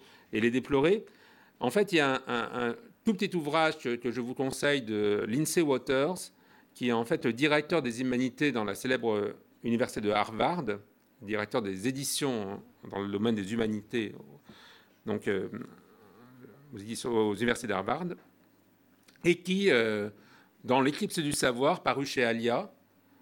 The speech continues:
montre aux États-Unis, donc avant la France, parce que nous, on, on copie toujours un petit peu avec retard, dix, vingt ans, qu'on a mis en place des procédures d'évaluation telles qu'on les connaît maintenant en France.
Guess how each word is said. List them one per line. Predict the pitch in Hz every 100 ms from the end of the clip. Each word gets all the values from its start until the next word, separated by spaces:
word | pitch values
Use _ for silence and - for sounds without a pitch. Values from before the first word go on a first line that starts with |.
| -
montre | 139 202 185 - - _ _
aux | 139
États-Unis, | 147 156 147 131 131 190
donc | 123 - -
avant | 135 139 151
la | 151
France, | 143 196
parce | 185 -
que | 110
nous, | 107
on, | 98
on | 117
copie | - 117 135
toujours | 131 117 120
un | 104
petit | -
peu | - 131
avec | 107 107 104
retard, | 101 110 147 156 131
dix, | 107 104
vingt | 110 120
ans, | 160 190 - - - - _ _ _ _ -
qu'on | 143
a | 165
mis | 175
en | 160
place | - 156 139
des | 113
procédures | 113 120 110
d'évaluation | 107 107 110 113 123 175 190
telles | - 107
qu'on | 101 101
les | 98
connaît | 107 104
maintenant | 104 104 101 104
en | 135
France. | - 147 151 156 - -